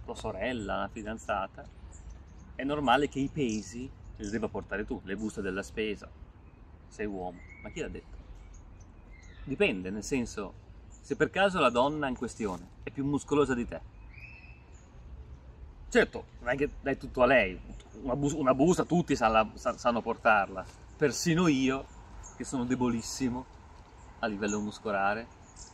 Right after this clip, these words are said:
riesco a portare una o due buste, anzi io riesco a portare anche tranquillamente una cassa di sei bottiglie, certo faccio fatica ma la porto, quindi figuriamoci. Però ci sono molte spese,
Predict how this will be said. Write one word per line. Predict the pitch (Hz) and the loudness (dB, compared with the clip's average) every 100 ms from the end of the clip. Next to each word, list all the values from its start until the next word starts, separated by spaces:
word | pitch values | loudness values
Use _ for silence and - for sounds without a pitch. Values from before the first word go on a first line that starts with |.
| - | -18
riesco | - - | -18 -12
a | |
portare | 104 107 101 | -2 0 0
una | 98 | 0
o | |
due | 101 | -2
buste, | 101 110 135 | -2 2 4
anzi | 107 127 | 4 2
io | |
riesco | 120 104 | -2 -2
a | |
portare | 110 117 110 | 0 4 4
anche | 113 | 2
tranquillamente | - 107 120 110 117 127 - 101 - - - | -2 -4 0 2 2 2 0 0 -4 -18 -8
una | 127 120 | -2 0
cassa | - 139 - - 139 | 8 8 8 0 0
di | 123 | 0
sei | 120 139 | 0 0
bottiglie, | 113 - 180 135 104 92 - | 0 4 4 4 0 -4 0
certo | 131 - | 0 0
faccio | - - | -12 -8
fatica | 127 135 117 - | -4 -4 4 4
ma | |
la | 101 | 4
porto, | 98 110 101 - 90 | 4 4 4 -4 -12
quindi | 107 95 | -10 -6
figuriamoci. | 110 117 98 92 98 - - - - - - - - - - - | -2 2 2 0 -6 -12 -14 -16 -16 -18 -20 -20 -18 -18 -18 4
Però | 240 233 143 156 214 - | 8 12 12 12 6 -4
ci | - | -4
sono | 135 120 | 0 4
molte | 151 151 131 | 4 4 0
spese, | - 117 95 - | 2 2 2 -6